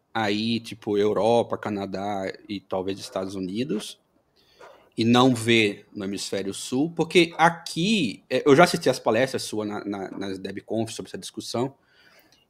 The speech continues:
e eu não vejo essa, digamos, <laughs> essa preocupação, ah, por aqui, tipo assim,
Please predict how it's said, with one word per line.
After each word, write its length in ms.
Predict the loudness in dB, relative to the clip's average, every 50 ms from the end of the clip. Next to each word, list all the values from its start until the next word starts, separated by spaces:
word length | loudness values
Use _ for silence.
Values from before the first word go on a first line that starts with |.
| _ _ 0
e 400 | 4 6 8 10 10 10 8 8
eu 120 | 6 8 8
não 140 | 10 8 8
vejo 420 | 8 6 6 6 6 6 2 2 2
essa, 240 | 0 2 4 2 2
digamos, 440 | 2 2 2 2 2 2 2 0 -2
<laughs> 580 | 0 0 -2 -2 -6 -14 -20 -20 -20 -18 -4 -2
essa 180 | 6 6 6
preocupação, 720 | 10 10 10 10 10 8 6 6 6 6 6 4 6 6 6
ah, 100 | 4 0
por 220 | 2 4 6 6
aqui, 400 | 6 4 2 -2 -4 -2 -2 -2
tipo 240 | -4 -8 -6 -4 -4
assim, 340 | -4 -2 -4 -4 -4 -6